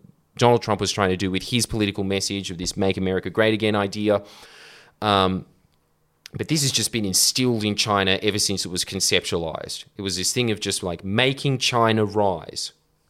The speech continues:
making China just this, uh, the, the superpower that it once was before. It has a narrative to it that everybody can hook into.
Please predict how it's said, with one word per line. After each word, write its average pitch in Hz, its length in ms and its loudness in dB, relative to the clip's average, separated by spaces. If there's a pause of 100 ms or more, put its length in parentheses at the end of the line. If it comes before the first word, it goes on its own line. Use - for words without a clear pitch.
(280)
making 117 300 0
China 110 380 2
just 98 280 -4
this, 92 240 -4 (600)
uh, 92 280 2
the, 90 240 -4
the 90 300 -6
superpower 139 680 2
that 110 120 0
it 98 60 -2
once 104 340 0
was 98 200 2
before. 90 460 -6
It - 120 -6
has 120 220 0
a 110 40 -2
narrative 107 680 -4
to 87 200 -8
it 69 140 -10
that 95 180 -6
everybody 117 400 0
can 95 260 -6
hook - 380 -10
into. 98 460 -4